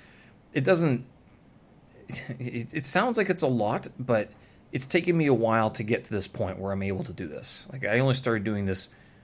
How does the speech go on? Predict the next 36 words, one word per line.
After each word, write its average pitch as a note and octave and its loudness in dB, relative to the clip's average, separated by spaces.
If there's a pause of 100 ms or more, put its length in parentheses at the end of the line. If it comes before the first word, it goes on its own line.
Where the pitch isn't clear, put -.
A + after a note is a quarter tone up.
(640)
a F#2+ -12
couple G2+ -4
months F#2+ -2
ago, F2+ -10 (360)
right? F2+ -6
Doing F#2+ -4
two G#2 -2
day, F#2 0 (260)
two A#2 2
a G2+ 0
day F#2+ 0
workouts. F#2+ -4 (400)
Uh, F#2+ -2
and G2+ 0
some E3 2
of D#3 2
the C#3 2
two C3+ 0
a C3+ 4
day B2 6
workouts, A2 0
they're G2+ -4
not A2 -2
very G2+ -4 (340)
heavy. C3+ 0 (400)
Uh, - -8
I F2 -10
mean, G2 -4
I'm G2+ -4
using A2 2 (340)
fourteen C#3 0
K, B2 2 (360)
um, F#2+ -8
fourteen B2+ -2
kilogram A2 0 (160)
kettlebells, C#3 2